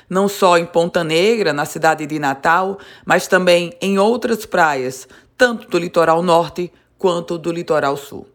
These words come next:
Ficou definido que, a partir de amanhã, haverá equipes integradas das forças de segurança pública nos acessos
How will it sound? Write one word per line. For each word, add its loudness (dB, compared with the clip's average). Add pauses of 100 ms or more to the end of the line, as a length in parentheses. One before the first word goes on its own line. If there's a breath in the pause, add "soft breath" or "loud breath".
(600 loud breath)
Ficou 2
definido 0
que, 0
a 4
partir -2
de -6
amanhã, -2 (500 loud breath)
haverá 0
equipes -4
integradas 0
das 0
forças 2
de -2
segurança 0
pública -6 (260 loud breath)
nos 0
acessos 0